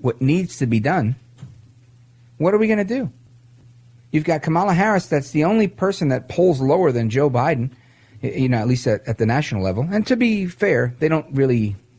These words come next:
poll for every person. What, what is one to do? What is one to expect? Of course, you gotta vote these people out. It's the only way to go.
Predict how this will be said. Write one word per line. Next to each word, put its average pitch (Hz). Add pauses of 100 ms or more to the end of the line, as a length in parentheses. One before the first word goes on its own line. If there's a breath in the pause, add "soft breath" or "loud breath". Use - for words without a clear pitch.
(320)
poll 127
for -
every 127
person. 135 (1800 soft breath)
What, 160
what 156
is 240
one 170
to 180
do? 208
What 185
is 175
one 180
to 196
expect? 233
Of 139
course, 277
you 147
gotta 113
vote 110
these 160
people 196
out. 254 (1900)
It's -
the 135
only 143
way 143
to 147
go. 196